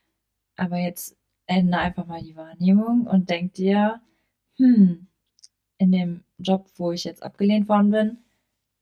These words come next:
vielleicht war da auch etwas nicht so perfekt, was vielleicht gar nicht in dein Leben jetzt reingepasst hätte. Oder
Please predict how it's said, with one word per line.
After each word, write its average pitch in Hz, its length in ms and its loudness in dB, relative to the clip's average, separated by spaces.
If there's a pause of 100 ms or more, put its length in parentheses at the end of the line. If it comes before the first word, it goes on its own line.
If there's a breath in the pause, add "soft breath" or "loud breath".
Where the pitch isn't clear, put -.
(280)
vielleicht 190 720 0
war 190 320 -2
da 196 160 0
auch 180 220 -8
etwas 185 500 -6
nicht 190 400 0
so 233 260 -4
perfekt, 262 760 -4 (140)
was 185 240 -6
vielleicht 180 340 -4
gar 180 140 -2
nicht 180 240 -4
in 180 160 -2
dein 175 240 -4
Leben 170 220 -10
jetzt - 220 -20
reingepasst 196 480 -10
hätte. 247 380 -6 (600 soft breath)
Oder 170 880 -2